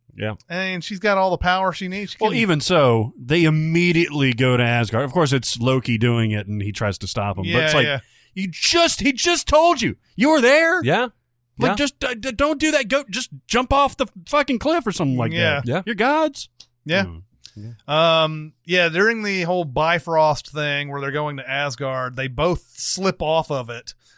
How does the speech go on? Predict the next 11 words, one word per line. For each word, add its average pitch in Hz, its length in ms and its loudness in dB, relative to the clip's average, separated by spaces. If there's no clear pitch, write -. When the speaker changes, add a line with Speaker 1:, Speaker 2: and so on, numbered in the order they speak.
Speaker 2:
and 143 480 -2
they 147 140 -2
both 202 340 2
end 196 220 2
up 170 260 4
on 170 200 0
this 175 160 -4
planet, 185 440 0
Speaker 3:
Mm-hmm. 151 120 0
Speaker 2:
this 202 120 2
trash 220 680 2